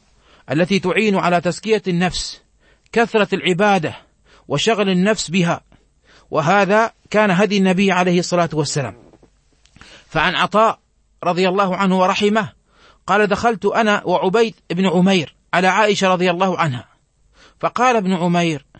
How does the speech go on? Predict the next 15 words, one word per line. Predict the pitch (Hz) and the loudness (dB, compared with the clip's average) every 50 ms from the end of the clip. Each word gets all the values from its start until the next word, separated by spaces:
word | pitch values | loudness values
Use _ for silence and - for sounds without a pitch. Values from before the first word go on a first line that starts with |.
| _ _ _ _ _ _ - | _ _ _ _ _ _ -6
'أخبرينا | 165 160 156 160 180 196 233 254 226 220 208 185 | -6 -4 -2 0 0 0 0 0 0 0 0 0
بأعجب | 175 196 208 220 214 208 185 196 196 175 180 | 0 0 0 0 0 0 0 -2 0 0 -2
شيء | - - 190 190 160 180 208 220 202 - _ _ _ _ _ _ _ _ - | 0 0 0 0 2 0 -2 -2 -4 -10 _ _ _ _ _ _ _ _ -4
رأيتيه | 139 165 160 185 202 185 - - 240 233 196 190 196 | -2 -2 0 0 0 0 0 -2 0 2 2 2 2
من | 190 | 2
رسول | 185 185 180 170 - 214 214 202 | 2 0 0 0 0 0 0 2
الله | 190 190 190 180 170 170 170 | 2 2 2 2 2 2 -2
صلى | 151 - 196 196 190 | 0 0 -2 0 0
الله | 185 180 190 190 190 180 160 165 156 | 0 2 2 2 2 2 0 -2 -2
عليه | 170 170 180 185 160 151 190 | -2 0 0 0 -2 -2 -4
وسلم.' | 202 180 147 - - - 95 - - _ _ _ _ _ _ _ _ _ _ _ _ _ _ _ _ _ _ _ _ _ _ _ - - | -4 -4 -6 -8 -10 -12 -16 -20 -20 _ _ _ _ _ _ _ _ _ _ _ _ _ _ _ _ _ _ _ _ _ _ _ -10 -4
قال: | 202 226 233 220 208 175 | 0 0 2 2 0 0
فسكتت، | 180 180 175 214 208 - 202 202 175 226 214 - _ _ - - | -2 -2 -2 -2 -2 -2 -2 -2 0 0 -2 -2 _ _ -16 -6
ثم | - 214 208 196 196 | -4 -2 0 0 0
قالت: | - - 175 165 156 139 123 - - - - - | 0 0 0 0 0 -2 -4 -10 -16 -20 -20 -20